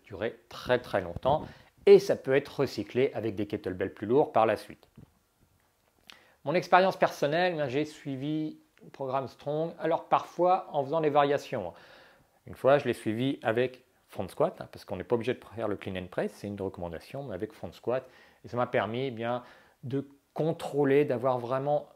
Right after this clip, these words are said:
une bonne qualité de répétition avec, euh, deux vingt-huit kilos, simplement en suivant la phase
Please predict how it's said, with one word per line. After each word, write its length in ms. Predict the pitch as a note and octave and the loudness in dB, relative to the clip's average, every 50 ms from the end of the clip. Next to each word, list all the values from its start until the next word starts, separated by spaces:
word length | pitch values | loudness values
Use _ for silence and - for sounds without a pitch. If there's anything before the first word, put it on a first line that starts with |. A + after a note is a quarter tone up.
| - | -14
une 240 | - F3 B2+ A#2+ B2 | -10 -10 -4 -4 -4
bonne 640 | A#2+ A#2 A#2 A#2 B2 B2 A#2+ A#2+ D3+ D#3+ E3 D#3+ D3+ | -4 -4 -10 -12 -12 -12 0 8 8 8 8 8 2
qualité 640 | - - D#3+ D3 D3 C#3+ C#3+ - D3+ C#3+ C#3+ D3 - | 2 2 2 2 2 0 -2 -2 -2 -2 -2 -2 -4
de 160 | C#3+ B2 B2+ C#3+ | -6 0 0 0
répétition 760 | C#3 C#3+ C3+ - C3+ B2 - B2+ A#2+ - - D3 D3 C#3+ | 2 0 -2 -4 -6 -6 -6 -10 -12 -10 -10 -8 -4 -4
avec, 400 | B2+ A#2+ G#2+ B2+ C3 B2+ B2+ - | -4 -2 0 0 -2 -2 -2 -6
euh, 120 | B2 G#2+ A2 | -6 -4 -4
deux 400 | G2+ G2+ A#2 C#3 D3 D3 C#3+ - | -4 0 0 2 2 2 0 -2
vingt-huit 460 | D3 A#2 B2 B2 A2+ - - B2+ A#2 | -6 -6 -6 -6 -6 -6 -8 -10 -10
kilos, 420 | - - - G2+ F#2 A2 B2+ C#3+ D3 - - - - - _ _ _ _ _ _ _ _ _ _ _ _ _ | -8 -8 -8 -4 0 2 0 0 0 -4 -18 -20 -20 -20 _ _ _ _ _ _ _ _ _ _ _ _ _
simplement 640 | - - - C#3+ C3 - B2 G2 G#2 A#2+ C#3 - - | -8 -6 -6 -6 -4 -4 -6 -4 -2 -2 -2 0 0
en 80 | B2+ B2 | -2 -2
suivant 340 | A#2+ - - A2+ G2+ B2+ C3+ | -2 -4 -6 -2 0 2 2
la 120 | B2+ A#2 | 2 0
phase 300 | G#2+ - A#2+ A#2 A2+ - | 2 0 0 0 0 -6